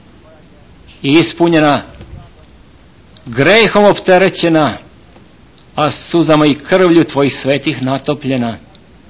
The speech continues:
Ti nam daruj, o Gospode Bože svemogući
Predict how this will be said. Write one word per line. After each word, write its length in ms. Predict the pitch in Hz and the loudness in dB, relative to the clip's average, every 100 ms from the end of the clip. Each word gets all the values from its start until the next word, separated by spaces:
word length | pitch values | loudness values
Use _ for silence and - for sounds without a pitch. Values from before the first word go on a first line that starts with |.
| - - - - - - - - - - - - - | -20 -20 -20 -20 -20 -20 -20 -20 -20 -20 -20 -20 -12
Ti 180 | - 190 | -2 2
nam 180 | 196 180 | 2 4
daruj, 260 | 185 190 190 | 4 6 6
o 100 | 170 | 4
Gospode 540 | 170 180 - 175 160 | 4 2 0 -2 -2
Bože 340 | 143 156 147 | 2 0 0
svemogući 1080 | 123 - 127 135 147 143 139 131 - 151 101 | -4 -8 -4 0 0 0 -2 -4 -4 -6 -6